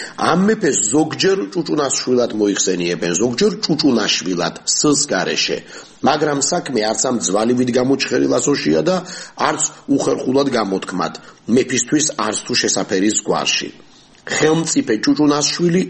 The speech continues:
ერთ-ერთი ყველაზე მთლე და ჯიუტი მეფე ყოფილა საქართველოს ისტორიაში. ამბობენ, რომ იყო სასტიკიც,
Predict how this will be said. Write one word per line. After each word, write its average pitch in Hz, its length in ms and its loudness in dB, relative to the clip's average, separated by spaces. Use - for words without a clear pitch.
ერთ-ერთი 120 480 -2
ყველაზე 110 360 2
მთლე 117 420 0
და 120 80 2
ჯიუტი 101 580 0
მეფე 92 220 -2
ყოფილა 90 420 0
საქართველოს 98 840 0
ისტორიაში. - 840 -4
ამბობენ, 165 560 2
რომ 214 160 2
იყო 185 140 2
სასტიკიც, 110 540 -4